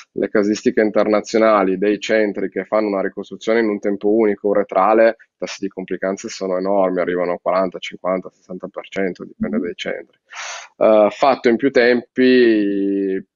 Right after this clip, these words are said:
casistiche che ad oggi non sono ancora state pubblicate, ma porto un po' l'esperienza che ho visto in un anno a Londra e quella che è la mia esperienza qui a Torino,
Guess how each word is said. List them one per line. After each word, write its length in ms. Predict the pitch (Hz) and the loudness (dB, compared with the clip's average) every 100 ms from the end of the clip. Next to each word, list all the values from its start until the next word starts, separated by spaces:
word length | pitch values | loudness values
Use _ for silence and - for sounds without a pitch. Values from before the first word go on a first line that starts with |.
| _ | _
casistiche 460 | 98 98 107 107 95 | -8 -6 -6 -4 -4
che 100 | - | -2
ad 160 | 98 107 | 0 2
oggi 240 | 117 113 | 2 0
non 140 | 104 | -2
sono 160 | 98 107 | -2 -4
ancora 200 | 104 110 | 2 0
state 280 | 107 110 104 | 0 -2 -2
pubblicate, 580 | 110 104 98 120 113 98 | -2 -2 2 2 2 0
ma 160 | 95 | -2
porto 300 | - 107 101 | -2 -2 -2
un 60 | 98 | -2
po' 100 | 107 | 0
l'esperienza 540 | 101 - 104 104 101 | -2 -4 -6 -6 -8
che 100 | 98 | -10
ho 20 | |
visto 300 | 98 107 - | -6 -6 -6
in 60 | 101 | -6
un 120 | 98 | -4
anno 240 | 98 98 98 | -4 -4 -2
a 60 | |
Londra 400 | 98 110 117 101 | 2 4 4 0
e 40 | 95 | -2
quella 160 | 98 | -6
che 120 | - | -6
è 20 | 95 | -6
la 60 | |
mia 80 | 98 | -6
esperienza 520 | 95 - 98 98 - | -8 -4 -4 -4 -6
qui 120 | 98 98 | -8 -4
a 40 | |
Torino, 520 | 120 104 98 101 98 | 0 2 4 4 2